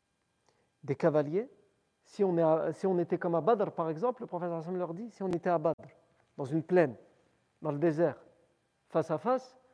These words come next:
nous, on n'a pas autant de cavaliers pour leur faire face. Donc, pour cette première raison, mon avis, le prophète sallallahu alayhi wa sallam dit, mon avis, c'est que nous restons dans la ville. Et quand ils rentreront dans la ville, les cavaliers ne leur serviront à rien.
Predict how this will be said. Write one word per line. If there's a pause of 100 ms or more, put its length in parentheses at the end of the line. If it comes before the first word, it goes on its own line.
(260)
nous,
on
n'a
pas
autant
de
cavaliers
pour
leur
faire
face. (2000)
Donc,
pour
cette
première
raison, (1160)
mon
avis,
le
prophète
sallallahu
alayhi
wa
sallam
dit,
mon
avis, (580)
c'est
que
nous
restons
dans
la
ville. (840)
Et
quand
ils
rentreront
dans
la
ville, (1400)
les
cavaliers
ne
leur
serviront
à
rien.